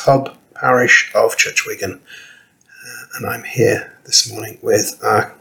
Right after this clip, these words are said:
next daily reflection on the Psalms. And today the psalm is a hundred and nineteen, verses a hundred and fifty-three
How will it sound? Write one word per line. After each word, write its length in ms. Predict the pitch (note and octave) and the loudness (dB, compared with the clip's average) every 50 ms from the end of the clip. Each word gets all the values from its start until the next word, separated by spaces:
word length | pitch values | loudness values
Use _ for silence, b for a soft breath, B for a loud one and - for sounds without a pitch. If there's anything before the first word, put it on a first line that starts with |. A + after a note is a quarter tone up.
| _ _ | _ _
next 440 | D3+ - - - - - - - - | 0 0 2 2 2 2 2 0 2
daily 260 | - C3+ C3+ B2+ B2+ | 2 2 4 4 2
reflection 640 | A#2 B2 A#2 - - A#2+ - - - - B2 A#2 A2 - | 2 2 0 2 2 2 2 2 0 -2 -2 -2 -8 -8
on 280 | - A2 A2 A2 G#2+ A2 | -6 -6 -6 -6 -6 -6
the 100 | A2+ A2+ | -2 2
Psalms. 760 | - - - A#2+ G#2+ G2+ G2+ G#2 G2+ G2+ - - - B B B B B B B B B | 2 2 2 0 -2 -4 -4 -4 -4 0 2 2 2 B B B B B B B B B
And 100 | - C#3 | -2 0
today 420 | - D3+ D3+ D#3 D#3 D3+ D3+ D3 B B B B _ | 4 6 6 8 8 6 6 2 B B B B _
the 80 | E3 | 0
psalm 480 | - - D#3+ C#3+ C3 C3 B2+ B2+ B2 - _ | 0 2 2 2 0 -2 -4 -8 -10 -14 _
is 380 | B2+ A#2+ A#2 A#2 - - - | -16 -16 -4 0 0 0 0
a 60 | - - | 0 2
hundred 240 | D#3+ D#3 C#3 B2+ | 2 2 2 2
and 100 | A#2+ B2 | 0 -2
nineteen, 720 | A#2+ A#2 A2+ A2+ A#2 - - - C3 A#2 A#2 A2+ G2 - b b b b b _ _ | -4 -4 -6 -8 -4 -4 -2 0 2 2 2 0 0 -4 b b b b b _ _
verses 420 | - B2 A#2+ - - - - - - | -6 -2 0 0 0 2 0 0 0
a 60 | - | 0
hundred 240 | - D3+ C#3+ C#3 B2+ | 0 2 2 2 2
and 100 | A#2 - | 0 -2
fifty-three 880 | - C3 - - - - - - - A#2+ A2 A2 G#2+ G#2+ - - _ | -6 -10 -10 -8 -8 -6 -6 -2 0 2 4 4 2 2 0 -8 _